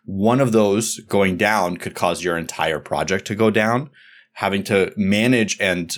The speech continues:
maintain all of your connections to all your different libraries and frameworks is a very big task. Like, initially, you don't think about it that way 'cause you're just putting everything together. It works locally. Everything's fine.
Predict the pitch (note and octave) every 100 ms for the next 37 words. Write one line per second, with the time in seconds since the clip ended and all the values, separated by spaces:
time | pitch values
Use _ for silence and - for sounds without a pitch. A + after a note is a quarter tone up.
0 | - F#2+ G2 F2+ - D3+ F3 A#2+ F#2+ -
1 | G#2+ A2+ G#2+ G#2 G2+ A2 G2 A2+ - G#2
2 | F#2+ - - G#2 A#2 G#2 G2+ - E2 E2+
3 | A2 G#2+ F#2+ F2+ E2+ F2 E2 - A#2+ B2+
4 | F2+ - - - - - - _ _ _
5 | _ _ _ - D3+ F3+ - B2 G2+ B2
6 | D#3+ F#3 C3+ - C3 C3 - - D3 C3
7 | - A2 A2+ A#2+ G#3+ - D3 A#2 B2 A2+
8 | - - G#3 F#3 G2+ F#2 G2 F2 F#2 G2
9 | A2 F2+ F2 - F#2 F#2 F2 F2 E2+ F#2
10 | G2+ F#2 F2 G2 - G#2+ G2 G2 F#2 G2
11 | F#2+ F2 E2+ C#3 C3 F#2+